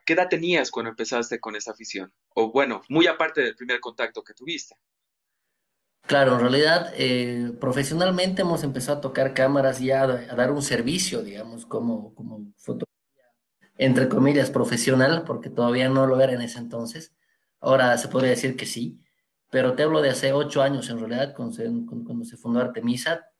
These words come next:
Speaker 2: tuve el, el, el placer de,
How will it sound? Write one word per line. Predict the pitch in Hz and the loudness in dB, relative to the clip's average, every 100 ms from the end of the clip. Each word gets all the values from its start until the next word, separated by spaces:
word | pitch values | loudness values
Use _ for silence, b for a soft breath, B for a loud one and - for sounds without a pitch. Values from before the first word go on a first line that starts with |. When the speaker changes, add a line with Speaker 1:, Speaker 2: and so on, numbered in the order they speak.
| _ | _
Speaker 2:
tuve | - 131 123 | -4 0 0
el, | 113 113 | -2 -4
el, | 117 113 110 107 104 _ - | -2 -2 -4 -10 -16 _ -14
el | 113 | -8
placer | 113 110 - 131 123 | -4 -2 0 2 2
de, | 113 107 107 | 0 -4 -12